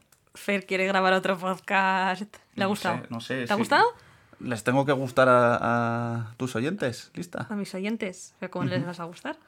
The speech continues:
Speaker 2: Ah, no lo sé.
Speaker 1: Es
Speaker 2: No
Speaker 1: verdad
Speaker 2: lo
Speaker 1: que
Speaker 2: sé.
Speaker 1: eres un chico guapo y aquí no se te ve la cara, así que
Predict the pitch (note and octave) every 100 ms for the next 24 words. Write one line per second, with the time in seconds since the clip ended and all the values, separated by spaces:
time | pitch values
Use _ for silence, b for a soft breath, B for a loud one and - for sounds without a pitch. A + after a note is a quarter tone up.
0 | _ _ _ A#2 G#2 - - A2 - -
1 | _ _ _ A#3 A3 A#3+ B3+ B3 - B3
2 | A#3 A3+ C4 A3 G3+ G#3 G#3 F3+ F3+ F3
3 | A3+ F#3+ F3 F3 F#3 G#3+